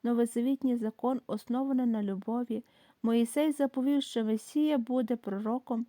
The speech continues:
пророка з-поміж вас, твоїх братів. Також, такого я і Господь, Бог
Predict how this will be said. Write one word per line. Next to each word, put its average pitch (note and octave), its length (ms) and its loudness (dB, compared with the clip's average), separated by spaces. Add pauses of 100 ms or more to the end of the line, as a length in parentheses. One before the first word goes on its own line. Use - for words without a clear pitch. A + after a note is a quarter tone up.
(320)
пророка C4 500 2
з-поміж A#3+ 480 0
вас, A#3+ 260 0
твоїх A3 380 -4
братів. A3 520 -4 (480)
Також, C#4+ 580 0 (120)
такого C#4 420 2
я B3+ 220 2
і A3+ 160 0
Господь, A3+ 600 -4 (160)
Бог A#3 200 -2